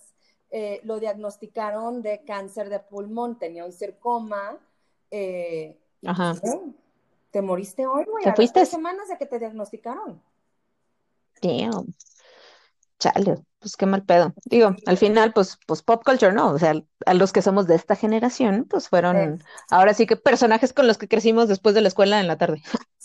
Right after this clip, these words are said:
Speaker 1: Sí, güey. Entonces, pues bueno, esa literal, o sea, es noticia de hace, o sea, me llegó el tweet, yo creo que hace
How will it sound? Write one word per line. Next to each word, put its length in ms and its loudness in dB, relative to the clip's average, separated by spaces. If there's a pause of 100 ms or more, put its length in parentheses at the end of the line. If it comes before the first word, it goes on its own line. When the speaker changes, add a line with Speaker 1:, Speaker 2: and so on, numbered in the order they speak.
Speaker 1:
Sí, 380 -2
güey. 400 -4
Entonces, 340 -12
pues 160 -14
bueno, 240 -6
esa 200 -2 (100)
literal, 400 -8
o 80 -8
sea, 260 -12
es 160 -14
noticia 640 -16
de 160 -10
hace, 340 -16
o 80 -12
sea, 420 -16 (240)
me 220 -10
llegó 320 -10
el 140 -10
tweet, 160 -14
yo 100 -12
creo 160 -12
que 160 -12
hace 640 -10